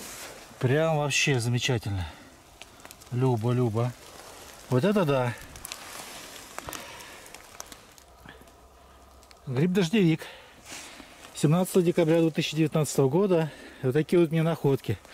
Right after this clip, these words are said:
Ну что, давайте фейерверк сделаем в преддверии Нового года. Осталось тоже практически чуть-чуть. Вот она растёт, дрожалка оранжевая. Здесь поваленная. Так, это ёлка, да.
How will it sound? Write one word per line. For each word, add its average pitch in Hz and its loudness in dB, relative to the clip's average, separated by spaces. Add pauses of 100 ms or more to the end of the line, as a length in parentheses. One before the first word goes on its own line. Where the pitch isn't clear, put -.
(400)
Ну 170 4
что, 160 4
давайте 147 2 (440)
фейерверк 196 6
сделаем 147 4 (840)
в - -12
преддверии 170 4
Нового 160 4
года. 135 4 (800)
Осталось 165 2
тоже 151 4
практически 139 2
чуть-чуть. 175 4 (1600)
Вот 120 0
она 107 2
растёт, 113 0
дрожалка 156 2
оранжевая. 139 2 (1300)
Здесь 127 0
поваленная. 127 2 (1200)
Так, 120 0
это 120 2
ёлка, 180 4
да. 170 0